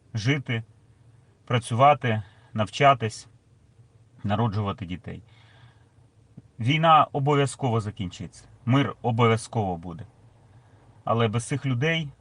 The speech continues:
це неможливо. І кожен з нас це розуміє. Я сподіваюсь,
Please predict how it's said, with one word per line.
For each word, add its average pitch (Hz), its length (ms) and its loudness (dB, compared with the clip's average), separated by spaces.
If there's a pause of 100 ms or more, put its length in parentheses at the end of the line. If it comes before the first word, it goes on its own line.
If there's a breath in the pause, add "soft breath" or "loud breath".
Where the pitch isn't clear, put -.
це 113 400 0 (360)
неможливо. 95 600 -4 (100)
І 104 360 -4 (160)
кожен 123 320 -2
з 95 80 -10
нас 98 400 -4 (100)
це - 140 -8
розуміє. 92 500 -10 (1200 soft breath)
Я 117 500 4 (1000)
сподіваюсь, 113 840 0